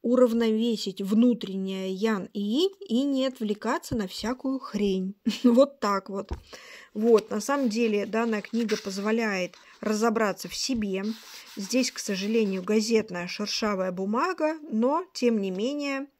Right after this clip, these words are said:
ам, она от этого хуже не становится. В общем, рекомендую. Я вам рекомендую, во-первых, если вы не знакомы с Татьяной,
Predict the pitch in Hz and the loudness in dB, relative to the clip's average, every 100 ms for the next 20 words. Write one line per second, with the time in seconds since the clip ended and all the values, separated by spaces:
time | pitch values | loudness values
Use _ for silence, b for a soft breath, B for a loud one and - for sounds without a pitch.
0 | B B B B B B B B B B | B B B B B B B B B B
1 | B B - 240 240 233 233 226 220 220 | B B -4 -2 0 2 2 2 2 -2
2 | b b _ _ _ _ _ _ _ _ | b b _ _ _ _ _ _ _ _
3 | _ _ _ _ - _ 196 214 208 180 | _ _ _ _ -20 _ -2 2 2 2
4 | 180 202 202 196 185 185 - 202 185 190 | 0 -2 -4 -2 -4 -4 -4 -4 -2 -4
5 | 190 202 208 302 370 359 - 302 294 285 | -4 -4 0 2 2 0 0 0 0 -2
6 | _ _ 196 233 240 - 220 202 - _ | _ _ 0 0 2 2 2 0 -6 _
7 | _ _ _ _ - - _ _ - 196 | _ _ _ _ -18 -18 _ _ -4 0
8 | 240 254 233 220 196 180 180 - 190 233 | 2 4 4 4 2 -2 -4 -6 2 4
9 | 247 220 220 220 214 214 269 349 262 180 | 6 6 4 4 2 4 4 4 4 2
10 | 190 190 233 185 180 196 - 202 208 208 | 0 2 4 4 0 -4 0 0 2 0
11 | 196 240 240 226 180 180 - 190 220 285 | 0 0 4 4 4 -4 -6 -4 0 2
12 | 339 226 180 | 2 -2 -4